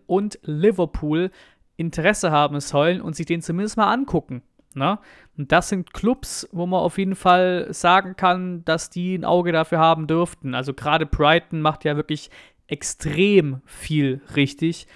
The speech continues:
was gerade junge Talente und so weiter angeht. Und wenn Liverpool auf dich drauf schaut, ist es immer ein Stempel auch irgendwo. Ähm, und gerade Brighton, ne, auch bei uns Thema Brighton kommt immer wieder auf, weil der Hönes da irgendwann mal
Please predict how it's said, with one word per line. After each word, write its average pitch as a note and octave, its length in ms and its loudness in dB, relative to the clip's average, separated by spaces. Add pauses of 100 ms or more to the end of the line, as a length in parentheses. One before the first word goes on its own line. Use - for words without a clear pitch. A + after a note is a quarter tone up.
(140)
was C3+ 160 -10
gerade C#3 240 0
junge C#3 160 -2
Talente D3 320 -2
und C#3+ 60 -4
so C3+ 160 -6
weiter C3+ 260 -4
angeht. C#3 380 -4
Und C#3+ 60 -4
wenn C3+ 80 -4
Liverpool D3 300 -2
auf C#3 120 -4
dich C#3+ 100 -10
drauf C#3+ 260 0
schaut, C#3+ 220 -4
ist C3 80 -10
es C3+ 140 -6
immer D3 460 0 (300)
ein D3 40 -14
Stempel D3 420 -2
auch C3 140 -4
irgendwo. B2+ 500 -2 (340)
Ähm, C3+ 800 2
und C3 220 -10
gerade - 260 -2
Brighton, C#3 420 0
ne, C#3 220 2
auch C3+ 160 2
bei - 120 -2
uns C#3+ 480 -2
Thema C#3 400 0
Brighton C3+ 420 -2
kommt C#3 160 -4
immer D3 120 -2
wieder C#3+ 180 2
auf, C#3+ 260 0
weil C3 140 0
der C3 160 -2
Hönes D3 260 0
da - 140 0
irgendwann C#3 220 -2
mal C#3 180 0